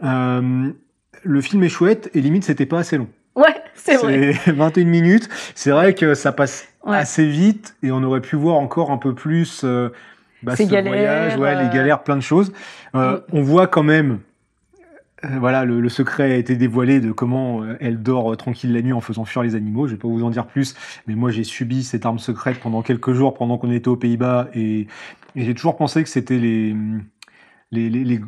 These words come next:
Speaker 1: les gros bonhommes qui étaient autour dans les tentes qui, qui faisaient ce bruit.
Speaker 2: Chut, chut, chut.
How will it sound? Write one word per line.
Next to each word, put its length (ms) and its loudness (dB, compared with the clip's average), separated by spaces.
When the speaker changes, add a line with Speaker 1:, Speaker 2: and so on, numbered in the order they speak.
Speaker 1:
les 160 -6
gros 160 -2
bonhommes 300 0
qui 80 -8
étaient 120 -8
autour 300 -2
dans 80 -2
les 140 -4
tentes 240 -4
qui, 200 -10
qui 140 -10
faisaient 140 -2
ce 120 -8
bruit. 280 -2
Speaker 2:
Chut, 200 -10
chut, 160 -14
chut. 160 -16